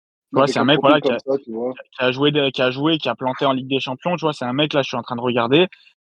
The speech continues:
Speaker 1: Euh, c'est un mec qui a, euh, quinze matchs de Ligue des Champions pour, euh, pour six buts, euh,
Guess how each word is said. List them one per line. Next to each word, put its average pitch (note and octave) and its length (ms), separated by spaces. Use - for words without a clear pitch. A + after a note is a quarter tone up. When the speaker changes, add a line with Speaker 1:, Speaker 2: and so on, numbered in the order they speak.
Speaker 1:
Euh, A#2 340
c'est B2+ 140
un A#2+ 100
mec D#3 240
qui - 180
a, C3+ 260
euh, A#2+ 500
quinze D3 220
matchs D3 220
de C#3+ 80
Ligue C#3 160
des C#3 100
Champions F3 400
pour, C#3 220
euh, B2 540
pour - 140
six - 180
buts, F#3+ 240
euh, B2 640